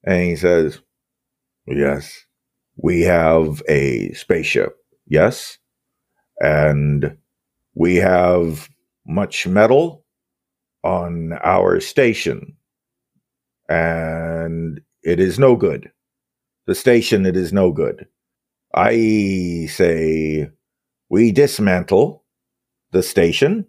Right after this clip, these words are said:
parts of the station, take the metal, we put it on the spaceship, we reinforce the spaceship, we put all the metal on the spaceship, make the spaceship strong.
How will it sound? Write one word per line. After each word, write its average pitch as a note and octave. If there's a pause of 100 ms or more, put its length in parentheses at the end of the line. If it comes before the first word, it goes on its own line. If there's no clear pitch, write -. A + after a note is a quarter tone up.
(540)
parts F#2
of F2+
the F2+
station, G#2+
take F#2+
the F#2
metal, E2+ (580)
we F#2+
put A#2+
it A2+
on F#2 (460)
the F#2+
spaceship, - (520)
we F#2
reinforce D3
the A2+
spaceship, -
we F#2+
put F#2
all C#3+
the B2+
metal A#2
on G#2
the F#2+
spaceship, F2+
make A2
the A#2
spaceship -
strong. F2